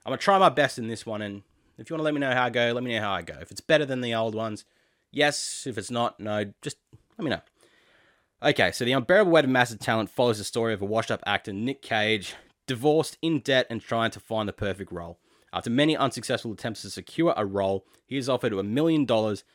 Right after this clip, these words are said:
to appear at a private function in Spain for a wealthy drug lord, Javi Gutierrez. Unbeknownst to him,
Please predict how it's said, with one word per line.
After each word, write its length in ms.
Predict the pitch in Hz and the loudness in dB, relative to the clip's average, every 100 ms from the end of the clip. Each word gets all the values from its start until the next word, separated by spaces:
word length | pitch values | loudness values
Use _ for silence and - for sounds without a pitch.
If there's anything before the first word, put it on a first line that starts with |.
| _ | _
to 100 | - | -8
appear 300 | 98 - 120 | -6 -4 -2
at 40 | 101 | -2
a 40 | |
private 420 | - - 120 117 | -4 -4 -4 -4
function 340 | - 107 98 101 | -6 -8 -6 -8
in 80 | 92 | -8
Spain 380 | - 95 92 | -6 -6 -6
for 160 | 90 92 | -8 -10
a 40 | |
wealthy 300 | 87 87 95 | -8 -10 -12
drug 340 | 95 107 120 104 | -12 -2 -2 0
lord, 240 | 104 104 - _ _ - | -4 -6 -8 _ _ -4
Javi 360 | 120 117 113 | -2 -2 -6
Gutierrez. 680 | - 98 104 92 80 78 - _ _ _ 139 | -10 -10 -6 -6 -6 -12 -16 _ _ _ -2
Unbeknownst 460 | 156 147 135 123 | 2 2 2 -2
to 80 | 101 | -8
him, 420 | - 180 170 160 | -6 0 0 0